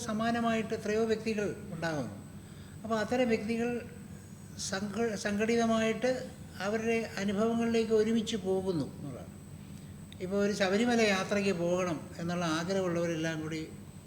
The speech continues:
ഓരോരുത്തരായിട്ട് ശബരിമലയിൽ ആകാശത്ത് നിന്ന് താഴേക്ക് വീഴുകയല്ല.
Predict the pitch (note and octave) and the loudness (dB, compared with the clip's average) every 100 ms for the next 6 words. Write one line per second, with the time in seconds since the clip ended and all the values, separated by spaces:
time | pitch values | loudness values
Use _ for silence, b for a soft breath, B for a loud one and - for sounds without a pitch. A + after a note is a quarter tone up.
0 | D3+ D3 F3+ G3+ G3+ A3 G3 F#3 F3 F3+ | -8 -2 2 2 2 2 2 2 -2 -4
1 | E3 - - - - - D#3+ E3+ F3+ F3+ | -6 -8 -14 -14 -14 -6 -2 0 0 2
2 | F3+ E3+ D3+ E3+ F3 F#3+ F3 E3 D#3+ D#3 | 2 0 0 0 0 -2 -2 -2 -2 -2
3 | D#3 E3 D#3 D3 D3 B2+ A2 | 0 -2 -2 -4 -4 -4 -6